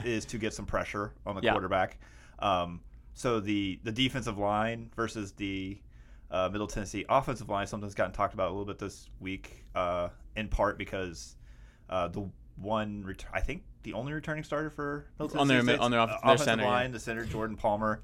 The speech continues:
Speaker 2: He basically said he's not worried about J M U at all. <laughs> That, um,
Speaker 1: He was
Speaker 2: Jamari
Speaker 1: ve-, he was very confident, even
Speaker 2: Yes.
Speaker 1: though, you know, he, he pointed out Jamari Edwards being the guy that's, you know, shifty guy from Marshall, who,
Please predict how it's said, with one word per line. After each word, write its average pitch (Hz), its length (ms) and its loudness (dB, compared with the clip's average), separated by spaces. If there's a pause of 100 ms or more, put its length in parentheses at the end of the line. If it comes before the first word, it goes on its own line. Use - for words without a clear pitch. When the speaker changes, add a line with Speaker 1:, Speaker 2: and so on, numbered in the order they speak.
(440)
Speaker 2:
He 123 300 2 (560)
basically 143 300 6
said 117 220 6
he's 113 140 0
not 110 220 6
worried 131 260 8
about 101 320 8
J 113 140 2
M 107 80 0
U 110 160 2
at 104 40 4
all. 95 360 6 (200)
<laughs> 147 200 -2
That, 98 280 -2
um, 92 320 -2
Speaker 1:
He 151 60 2
was - 80 0
Speaker 2:
Jamari 127 220 10
Speaker 1:
ve-, 208 60 -2
he 233 60 0
was 185 100 0
very 202 320 2
confident, 151 1080 -2
even 165 300 2
Speaker 2:
Yes. 156 40 2
Speaker 1:
though, 147 300 4
you 120 120 -2
know, 117 140 0
he, 131 120 0
he 143 120 -6
pointed 165 260 4
out 131 80 2
Jamari 120 360 0 (540)
Edwards 113 400 -2
being 110 260 -4
the 107 60 -6
guy 107 300 0
that's, 104 260 -2
you 107 60 -6
know, 104 80 -6
shifty - 360 -2
guy 104 180 0
from 104 140 -4
Marshall, 110 360 0
who, 110 180 0